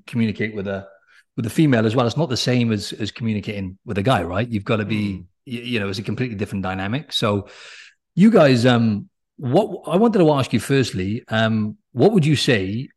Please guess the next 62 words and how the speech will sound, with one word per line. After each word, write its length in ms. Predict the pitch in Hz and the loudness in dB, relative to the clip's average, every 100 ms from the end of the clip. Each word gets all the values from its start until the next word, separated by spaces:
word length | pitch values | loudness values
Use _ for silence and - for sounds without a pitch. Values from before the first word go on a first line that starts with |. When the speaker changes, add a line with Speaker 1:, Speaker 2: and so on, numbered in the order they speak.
| _ _ | _ _
Speaker 1:
And 120 | 117 120 | -2 0
again, 380 | 113 101 101 - | 2 0 -2 -2
we 120 | 123 | 0
can 120 | 147 | 4
edit 180 | 143 113 | 2 2
it 40 | 110 | 0
out, 300 | 104 117 123 | -2 -2 -4
edit 200 | 123 107 | -4 -2
this 160 | 104 101 | -2 -2
out. 200 | 98 101 | -2 -4
If, 80 | 101 | -8
I'm 300 | 104 110 107 | -4 -2 -2
gonna 80 | |
give 100 | 98 | -4
you 80 | 95 | -4
much, 240 | 95 92 98 | -4 -4 -4
uh, 300 | 92 98 - | -4 -6 -6
much, 420 | 98 92 - - 135 104 | -8 -6 -8 -8 -6 -2
you 60 | |
know, 220 | 143 95 | -2 -2
Speaker 2:
<laughs> 180 | 92 95 | -4 -2
Speaker 1:
uh, 80 | 92 | 0
notice 300 | 107 120 98 | 2 2 0
here. 200 | 95 92 - - - | -6 -8 -12 -12 -2
We 80 | 113 | 2
can 120 | 120 | 6
edit 200 | 160 131 | 6 6
this 180 | 110 127 | 4 4
out 140 | 107 | 2
if 60 | 101 | 2
you're 60 | |
not 120 | 107 101 | -2 2
comfortable. 320 | 120 101 98 | 0 0 2
But 100 | 131 | 4
I'm 100 | 233 | 6
just 180 | 202 - | 4 6
curious 260 | 151 123 | 6 6
to 60 | 131 | 2
know 120 | 107 | 2
what 200 | 98 165 | 2 0
comes 260 | - 196 165 | 2 0 2
to 80 | |
mind 240 | 139 117 107 | 2 2 0
in 80 | 107 | 0
terms 240 | 165 156 | 0 0
of 60 | 120 | 0
the 80 | |
marriage 360 | 104 104 104 95 | 2 4 4 0
now, 120 | 98 | -4
'cause 120 | 107 | -2
you 80 | 120 | 0
guys 200 | 143 120 | 2 0
have 80 | 107 | 0
been 120 | 104 | 0
married, 380 | 110 104 101 98 - _ | 0 0 -2 -4 -10 _
married 400 | - 104 101 101 - | -2 0 0 -4 -10
for 320 | - 107 101 - | -4 0 0 0
over 200 | 107 98 | -2 -2
a 80 | 92 | -2
decade, 440 | 95 92 101 101 | -4 -6 -6 -4
which 180 | 98 - | -4 -2
is, 260 | 95 90 | -2 -4